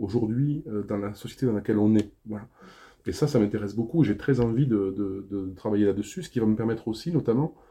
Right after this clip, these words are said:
de renforcer ce que j'appelle, euh, les présences artistiques. C'est-à-dire, on,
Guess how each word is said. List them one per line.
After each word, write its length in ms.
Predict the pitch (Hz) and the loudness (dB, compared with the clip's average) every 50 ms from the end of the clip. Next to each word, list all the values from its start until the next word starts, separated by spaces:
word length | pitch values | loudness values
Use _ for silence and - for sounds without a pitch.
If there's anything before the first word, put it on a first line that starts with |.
| _ _ _ _ _ - | _ _ _ _ _ -2
de 80 | 107 110 | 0 2
renforcer 560 | 104 117 117 110 - 117 - - - 151 151 | 4 4 2 2 0 -4 -2 0 2 2 2
ce 60 | 151 | 2
que 100 | - 113 | 0 -2
j'appelle, 340 | 104 101 - - 123 117 110 | -2 -2 -2 0 0 0 2
euh, 220 | 98 95 95 95 95 - _ _ _ _ _ _ _ _ | 0 0 -2 -6 -10 -14 _ _ _ _ _ _ _ _
les 80 | 101 98 | -6 -6
présences 480 | - - - 127 117 127 131 123 107 | 2 6 6 8 8 8 4 4 4
artistiques. 560 | 117 117 - - 135 139 - - - 143 135 - | 0 -2 -2 -6 -10 -12 -10 -10 -12 -12 -12 -10
C'est-à-dire, 320 | - 113 101 95 110 101 | -8 -8 -4 -2 -2 -2
on, 240 | 98 98 98 98 | -2 -4 -6 -8